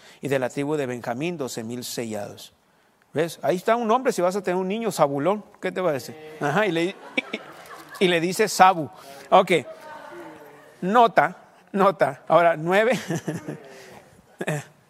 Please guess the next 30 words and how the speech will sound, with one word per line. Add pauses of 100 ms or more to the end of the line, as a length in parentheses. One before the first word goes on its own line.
Sí,
pues, (160)
puro
José
y
Benjamín,
¿por
qué
no
les
pone
Zabulón,
pues? (380)
Ajá,
¿ya? (380)
O
Isaacar. (400)
Ok, (160)
verso
nueve. (500)
"Después
de
esto
miré,
y
he
aquí
una
gran
multitud,